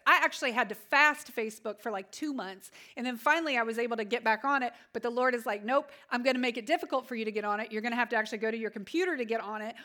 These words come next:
or download the app onto your <laughs> phone and make a purposeful choice to get on Facebook." Anyway, that's that. Um, but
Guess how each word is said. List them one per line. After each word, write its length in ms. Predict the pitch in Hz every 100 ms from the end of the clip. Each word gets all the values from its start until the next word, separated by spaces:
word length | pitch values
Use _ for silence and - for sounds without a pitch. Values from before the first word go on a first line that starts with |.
| - _
or 400 | 254 269 262 247 -
download 540 | 190 277 311 339 311 247
the 160 | 277
app 280 | 233 233 226 247
onto 320 | 285 330 320
your 160 | 294
<laughs> 120 | - -
phone 360 | 254 302 269
and 120 | 262
make 220 | 240 285 269
a 60 |
purposeful 680 | 226 294 320 440 403 - 302
choice 460 | - 392 311 311 -
to 80 |
get 160 | 247 247
on 140 | 240
Facebook." 400 | 233 247 240 - - - - - - -
Anyway, 360 | 302 220 180 - _ _ _ _ _ _ - - -
that's 220 | 277 269
that. 220 | 233 165 - _ - - _ _ _ _ -
Um, 520 | 302 285 214 190 190 233 269 _ _ _ _ _ _ _ _ _ _ _ _ _ _ -
but 420 | 220 311 311 302